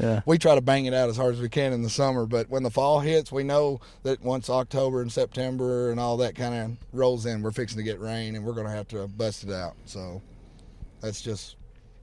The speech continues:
Speaker 2: part of where we're at, man.
Speaker 1: And you've been, on this site, you've been fighting with geotech a little bit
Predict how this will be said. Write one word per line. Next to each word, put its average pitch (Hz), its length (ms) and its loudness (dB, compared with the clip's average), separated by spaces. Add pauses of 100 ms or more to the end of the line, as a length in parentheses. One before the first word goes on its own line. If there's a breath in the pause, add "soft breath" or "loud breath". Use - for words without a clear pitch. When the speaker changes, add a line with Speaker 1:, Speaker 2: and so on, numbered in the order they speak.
(140)
Speaker 2:
part 95 180 -6
of 98 60 -6
where 113 140 -2
we're 101 160 -4
at, 117 300 -4
man. 98 320 -8 (320 soft breath)
Speaker 1:
And 127 120 8
you've 151 100 8
been, 123 260 10
on 117 140 4
this 135 140 4
site, 113 260 6
you've 113 160 0
been 104 240 2
fighting 107 300 4
with - 180 -4
geotech 104 420 2
a - 40 -2
little 107 160 0
bit 110 200 2